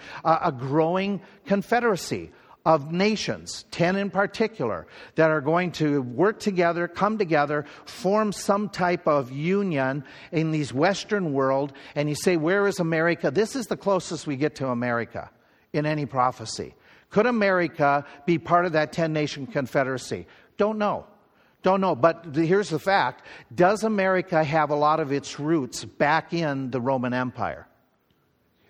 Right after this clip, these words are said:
Our language, languages, our judicial system, has a lot of this, has a lot of that, uh,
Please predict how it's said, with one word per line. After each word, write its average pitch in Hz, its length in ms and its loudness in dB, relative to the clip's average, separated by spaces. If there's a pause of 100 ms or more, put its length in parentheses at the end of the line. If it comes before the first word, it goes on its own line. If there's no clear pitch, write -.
(120)
Our 156 100 4
language, 165 640 0 (520)
languages, 156 760 -2 (280)
our 156 220 4
judicial 147 540 0
system, 156 560 -4 (680)
has 151 280 2
a 156 40 0
lot 147 240 2
of 151 60 -6
this, 143 220 -2
has 151 420 0
a 151 80 0
lot 139 300 2
of 147 100 -4
that, 131 380 0
uh, 120 340 0